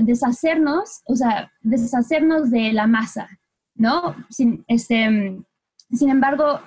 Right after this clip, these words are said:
lo, cuando echamos la masa, que es este, que son los químicos que estamos usando cuan-, cuan-, este, para crear esta reacción, no solo queremos deshacernos de ellas,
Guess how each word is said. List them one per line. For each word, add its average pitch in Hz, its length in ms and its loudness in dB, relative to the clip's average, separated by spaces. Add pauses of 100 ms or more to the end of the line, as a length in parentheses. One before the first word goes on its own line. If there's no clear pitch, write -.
(120)
lo, 262 180 -2
cuando 262 400 0
echamos 311 760 -2
la 247 160 2
masa, 277 320 -2 (500)
que 240 120 2
es 226 240 2
este, 233 840 -2 (120)
que 254 80 -2
son 240 260 2 (120)
los 220 120 0 (160)
químicos 254 320 -4
que 240 80 -4
estamos 226 380 0
usando 226 420 0
cuan-, 208 260 -8 (340)
cuan-, 208 300 -4
este, 202 600 -4
para 202 200 -4
crear 233 300 -2
esta 226 200 -6
reacción, 220 580 -2 (480)
no 311 220 2
solo 359 280 -2
queremos 277 420 2
deshacernos 240 720 -2
de 208 100 -4
ellas, 196 200 -6